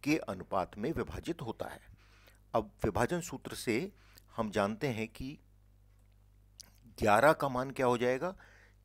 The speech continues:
ग्यारह जो कि सी बिंदु का एक्स निर्देशांक है,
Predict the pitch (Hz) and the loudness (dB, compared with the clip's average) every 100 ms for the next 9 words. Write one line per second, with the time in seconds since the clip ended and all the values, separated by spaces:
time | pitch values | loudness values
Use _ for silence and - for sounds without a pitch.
0 | - 104 107 139 151 - 101 - 127 147 | -2 6 8 8 6 2 -10 -8 -8 -8
1 | 170 - _ - - - 175 196 156 120 | -10 -20 _ -10 -4 -4 -2 0 2 2
2 | 110 107 104 - 143 - - 165 165 - | 0 -4 -4 2 2 2 2 2 2 -2
3 | 135 113 90 101 85 101 95 87 85 98 | -2 -4 -4 -6 -4 -6 -8 -6 -4 0
4 | 127 196 | -2 -2